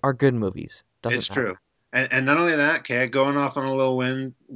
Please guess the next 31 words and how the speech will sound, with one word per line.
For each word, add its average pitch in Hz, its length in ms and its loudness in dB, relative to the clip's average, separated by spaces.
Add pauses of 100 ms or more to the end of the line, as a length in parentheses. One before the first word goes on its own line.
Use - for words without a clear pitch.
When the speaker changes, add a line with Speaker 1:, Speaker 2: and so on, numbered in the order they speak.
(180)
Speaker 2:
wing 117 260 -4
thing 127 320 -4
here, 120 320 0
I 113 120 0
was 107 160 -2
talking 127 240 0
to 123 60 0
my 117 60 0
wife 110 360 -2
last 123 200 -2
night, 120 280 -6
and 107 80 -6
I - 40 -4
said, 101 260 -4
"I've 127 200 0
got 170 220 4
plans 117 320 -4
for 104 120 -8
when 101 120 -6
our 98 100 -4
daughter 95 260 -4
turns 92 320 -8
sixteen." 82 560 -12 (720)
And - 80 -10
she - 80 -6
was 92 140 -8
like, 98 140 -8
"What's 113 160 0
that?" 101 160 -2
I - 20 -8
said, 92 320 -8